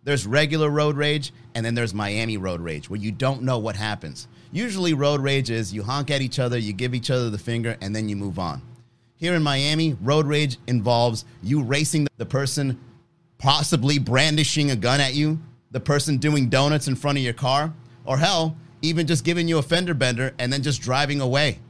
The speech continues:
And you actually begin to think twice before that angry side of you comes out in these streets.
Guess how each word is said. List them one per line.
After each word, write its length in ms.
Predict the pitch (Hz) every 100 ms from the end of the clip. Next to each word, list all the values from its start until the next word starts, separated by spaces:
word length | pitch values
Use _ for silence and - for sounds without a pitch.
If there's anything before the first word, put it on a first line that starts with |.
| -
And 120 | 107
you 140 | 127
actually 320 | 135 131 123
begin 340 | 120 113 120 135
to 120 | 123
think 240 | 107 127 113
twice 400 | 117 131 120 -
before 380 | 104 - 117
that 180 | 113 107 -
angry 320 | 120 131 117
side 300 | - 120 120
of 80 | 104
you 100 | 98
comes 260 | 110 101 110
out 140 | 110
in 80 | 104
these 140 | 98
streets. 560 | - 117 123 101 -